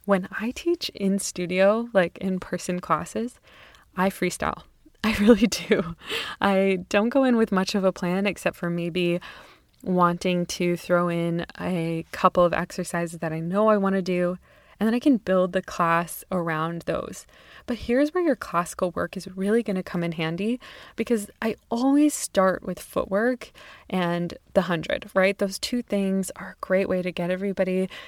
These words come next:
on the same page when you start the class. And I don't give myself any pressure to try to reinvent the wheel. The classical work is awesome,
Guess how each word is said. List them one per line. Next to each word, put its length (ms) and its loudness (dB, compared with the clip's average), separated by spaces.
on 200 0
the 80 0
same 280 -2
page 420 -4
when 80 -6
you 80 -8
start 360 0
the 80 -8
class. 540 -6
And 100 -6
I 60 -4
don't 200 -2
give 120 0
myself 360 0
any 140 2
pressure 460 -2
to 100 -2
try 240 -4
to 80 0
reinvent 680 -2
the 100 -2
wheel. 500 -4
The 80 -4
classical 460 0
work 200 -2
is 220 -4
awesome, 560 -2